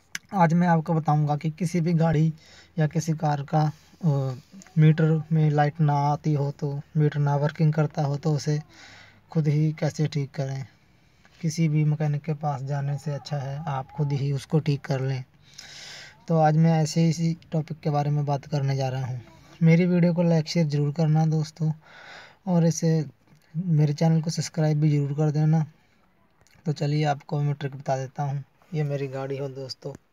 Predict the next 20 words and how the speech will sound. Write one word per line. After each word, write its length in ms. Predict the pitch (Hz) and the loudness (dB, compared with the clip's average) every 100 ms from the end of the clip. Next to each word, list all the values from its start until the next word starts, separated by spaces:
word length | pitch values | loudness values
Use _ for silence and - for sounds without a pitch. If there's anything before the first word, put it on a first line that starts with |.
| _ _ _ _ _ _ _ _ _ - _ _ _ _ _ _ - | _ _ _ _ _ _ _ _ _ -20 _ _ _ _ _ _ -10
टाटा 260 | 156 143 151 | -6 -4 -6
सुपर 400 | - 143 - 139 | -8 -10 -10 -8
एस। 340 | 135 127 - - _ - - _ - _ _ _ _ 151 | -8 -10 -12 -16 _ -20 -20 _ -20 _ _ _ _ -2
तो 80 | 151 | 0
आज 200 | 143 147 | 0 -2
मैं 160 | 147 | -6
बताऊँगा 480 | 139 147 139 139 143 | -6 -6 -8 -6 -6
आपको, 300 | 135 _ 156 143 _ _ - - _ 170 | -8 _ -20 -20 _ _ -20 -20 _ -4
ये 100 | 165 | -2
मेरे 240 | 165 160 | 0 0
कुछ 520 | - 165 - - - | -2 -4 -4 -8 -6
दो 200 | 147 151 | 0 0
पुराने 380 | 143 151 143 147 | 0 -4 -4 -4
fuse 300 | 143 147 139 | -6 -6 -8
थे, 140 | - 151 | -8 -8
मैं 120 | 147 | -6
आपको 260 | 139 - 139 | -8 -8 -10
दिखा 240 | 135 139 | -8 -10
देता 260 | 131 - 147 | -10 -10 -10
हूँ। 240 | 131 143 | -8 -8